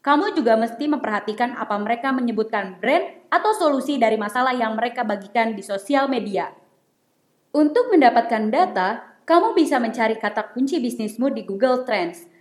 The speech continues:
Cermati seberapa sering kata kunci itu dicari, lokasi pencarian, dan perhatikan genre hasil pencariannya. Frekuensi pencarian terhadap kata kunci juga berperan dalam pengambilan keputusanmu nantinya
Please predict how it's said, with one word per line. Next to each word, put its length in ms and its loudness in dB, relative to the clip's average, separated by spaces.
Cermati 480 0
seberapa 480 2
sering 400 -2
kata 240 0
kunci 320 -2
itu 320 0
dicari, 480 -2
lokasi 400 -2
pencarian, 800 -2
dan 160 4
perhatikan 560 2
genre 400 2
hasil 400 -2
pencariannya. 720 -2
Frekuensi 560 4
pencarian 480 0
terhadap 400 -6
kata 240 -8
kunci 320 -2
juga 240 0
berperan 640 -2
dalam 240 0
pengambilan 560 0
keputusanmu 720 0
nantinya 560 -4